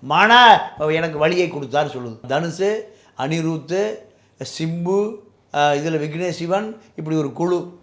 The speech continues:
"தீராத விளையாட்டு பிள்ளை, மன்மதன் தான் சந்தேகம் இல்லைன்னு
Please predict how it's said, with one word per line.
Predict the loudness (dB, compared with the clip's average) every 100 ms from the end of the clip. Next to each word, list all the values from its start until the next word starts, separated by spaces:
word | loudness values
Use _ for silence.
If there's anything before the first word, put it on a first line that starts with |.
| _ -14
"தீராத | -6 0 4 6 6 4
விளையாட்டு | 4 2 4 2 2 -6
பிள்ளை, | -8 -6 -2 -2 -4 -10 _
மன்மதன் | -8 -4 -2 0 0 0
தான் | 0 0
சந்தேகம் | -2 -2 2 4 4 0 -2
இல்லைன்னு | -4 -4 -6